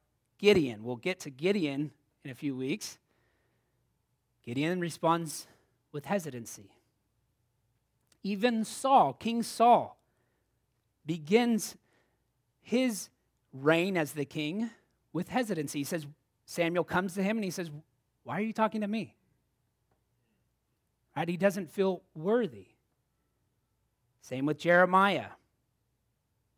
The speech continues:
Right? They all voiced uncertainty ex-, in accepting God's mission and, and will for their lives. They were uncertain, they were hesitant, they were humble.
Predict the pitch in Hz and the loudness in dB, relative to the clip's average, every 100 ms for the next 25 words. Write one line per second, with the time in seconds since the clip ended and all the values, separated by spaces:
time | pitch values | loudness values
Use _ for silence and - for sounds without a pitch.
0 | _ _ _ 147 160 180 170 - 226 262 | _ _ _ -4 -2 -2 4 10 10 10
1 | 190 180 170 - 180 196 - 220 170 151 | 6 4 2 -2 -6 -4 -4 -2 -2 -2
2 | 151 143 - - 185 175 160 - 208 214 | -2 -2 -8 -10 -6 -6 -6 -2 0 0
3 | - 214 202 170 156 151 - _ _ 165 | 0 -4 -2 0 0 0 -8 _ _ -6
4 | 180 - 202 185 151 143 _ _ _ _ | -6 -4 -6 -6 -8 -12 _ _ _ _
5 | - 151 147 - - 147 180 185 - 160 | -10 -8 -8 -10 -12 -2 2 0 -2 -2
6 | 147 135 139 123 101 - - _ _ _ | 0 2 0 0 -4 -16 -20 _ _ _
7 | _ _ _ _ _ _ _ _ _ - | _ _ _ _ _ _ _ _ _ -12
8 | 139 147 185 180 196 170 185 160 139 123 | -8 -4 -4 -2 -2 0 0 0 0 -6
9 | - 208 185 185 - 190 180 - _ _ | -4 0 0 -2 -6 -6 -6 -12 _ _
10 | _ _ _ _ _ _ _ _ _ _ | _ _ _ _ _ _ _ _ _ _
11 | _ _ _ _ _ _ _ _ _ _ | _ _ _ _ _ _ _ _ _ _
12 | _ _ _ - 156 131 113 - 151 151 | _ _ _ -4 -2 -2 -4 -2 -2 -2
13 | 190 214 | -4 -6